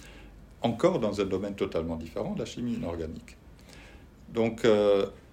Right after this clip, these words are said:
finalement, ce que j'ai retenu de tout ça, c'est il faut rester ouvert, il faut rester flexible, et on arrive effectivement à trouver des choses très plaisantes et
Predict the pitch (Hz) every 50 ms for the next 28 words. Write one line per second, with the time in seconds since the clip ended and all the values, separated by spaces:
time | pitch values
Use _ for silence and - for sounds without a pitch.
0 | - - - - - - 143 135 147 139 139 139 131 135 - 113 - - 101 92
1 | 98 104 98 101 131 131 - 143 135 135 139 131 113 107 101 104 - 107 107 -
2 | - 147 160 202 220 220 - - - - - - - - - - - - 135 135
3 | 139 143 143 147 147 147 - - - - 117 107 - - 123 113 123 127 127 -
4 | - 147 143 120 110 120 120 127 151 185 190 - - - - - - - 110 107
5 | 113 110 - - 113 - - - 117 110 - - - 147 165 190 190 151 98 -
6 | - - - - - - - - - - - - 107 104 107 - - 107 113 117
7 | 113 113 117 147 156 160 143 120 117 - - - - 110 - - 123 113 - -
8 | 127 120 110 113 127 120 117 110 98 - - - - - - - - - 98 98
9 | - - - 131 120 131 127 117 117 117 110 - - - 131 127 123 117 98 95
10 | 87 87 - - - - - - - - - - - - 175 175 - - - 143
11 | 135 127 131 131 127 127 123 107 - - - - - 90 90 87